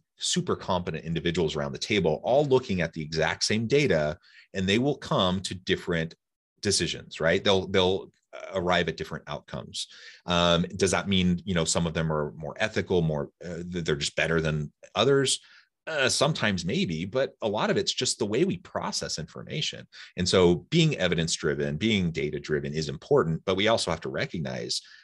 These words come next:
the very real human reality that we all filter information in a variety of ways.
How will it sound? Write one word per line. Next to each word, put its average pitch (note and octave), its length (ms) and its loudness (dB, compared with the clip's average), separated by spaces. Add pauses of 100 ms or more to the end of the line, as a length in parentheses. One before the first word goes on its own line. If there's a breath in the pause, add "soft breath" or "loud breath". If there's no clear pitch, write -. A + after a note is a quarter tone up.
(180 loud breath)
the D2+ 240 2
very F2+ 460 4
real D#2+ 260 2
human D#2+ 320 -4
reality C2+ 640 -2 (260 soft breath)
that C#2+ 340 -2 (1300)
we F2 260 -2
all G2+ 180 4
filter G2 580 0 (300)
information G#2+ 580 0 (220)
in G2+ 140 2
a F2+ 40 2
variety G2 380 4
of F#2 120 -6
ways. - 420 -6